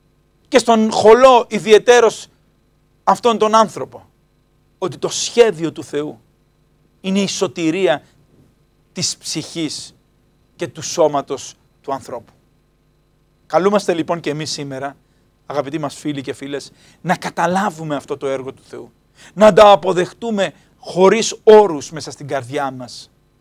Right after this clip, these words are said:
να γίνουμε κι εμείς σκεύη δικά Του, για να μπορέσει το έργο του Θεού να προχωρήσει,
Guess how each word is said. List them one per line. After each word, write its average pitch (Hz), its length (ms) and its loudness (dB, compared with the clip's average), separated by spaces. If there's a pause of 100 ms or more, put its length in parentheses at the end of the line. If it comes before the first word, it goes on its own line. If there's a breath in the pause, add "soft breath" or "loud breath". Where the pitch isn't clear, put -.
(840 loud breath)
να 208 120 4
γίνουμε 233 340 2
κι 185 120 -2
εμείς 208 540 -2 (560)
σκεύη 160 840 2 (120)
δικά 202 440 0
Του, 110 220 -20 (560)
για 208 160 2
να 208 100 4
μπορέσει 202 460 4
το 180 140 -4
έργο 190 260 -2
του 170 100 -16
Θεού 175 200 -12
να 180 100 -6
προχωρήσει, 160 720 -6